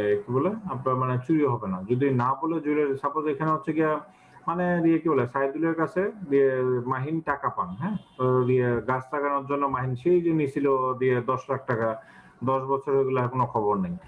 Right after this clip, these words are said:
তখন আপনি সাইদুলের সোনার দোকানে গেছেন, গিয়ে বলছেন, "এই তুমি আমার টাকাটা এখনো দিতেছো না?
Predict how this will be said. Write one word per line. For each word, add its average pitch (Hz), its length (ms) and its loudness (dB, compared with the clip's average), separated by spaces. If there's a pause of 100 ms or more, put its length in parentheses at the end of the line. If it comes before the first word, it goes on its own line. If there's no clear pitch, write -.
(200)
তখন 131 180 2
আপনি 135 240 -2
সাইদুলের 131 440 0
সোনার 135 320 0
দোকানে 110 280 0
গেছেন, 98 240 -6
গিয়ে 120 180 4
বলছেন, 123 240 0 (400)
"এই 135 220 2 (380)
তুমি 143 140 2
আমার 147 240 2
টাকাটা 143 280 -2 (100)
এখনো 147 220 0
দিতেছো 135 360 0
না? 156 120 -2